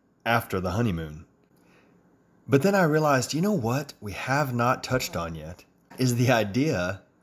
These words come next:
that education, specifically public education, sometimes seems to have lost its desire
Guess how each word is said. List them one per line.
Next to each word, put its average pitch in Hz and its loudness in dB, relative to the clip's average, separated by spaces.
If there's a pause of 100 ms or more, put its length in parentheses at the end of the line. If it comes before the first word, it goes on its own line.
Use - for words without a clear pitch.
(420)
that 131 2
education, 143 2
specifically 156 2
public 220 -2
education, 90 -6 (640)
sometimes 170 0
seems 185 0
to 160 -2
have 117 -4
lost 131 -2 (1300)
its 123 0
desire 135 0